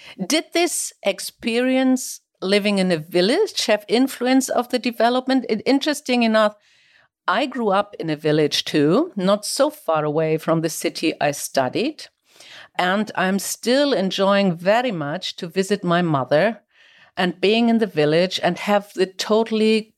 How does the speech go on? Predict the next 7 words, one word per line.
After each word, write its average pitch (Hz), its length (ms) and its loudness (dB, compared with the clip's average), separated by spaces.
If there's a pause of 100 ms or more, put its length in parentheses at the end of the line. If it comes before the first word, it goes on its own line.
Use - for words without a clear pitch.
quietness 170 1000 2
and 180 200 0
the 190 80 0
birds 175 640 2
and 175 180 -4
the 196 60 -2
trees. 170 680 -2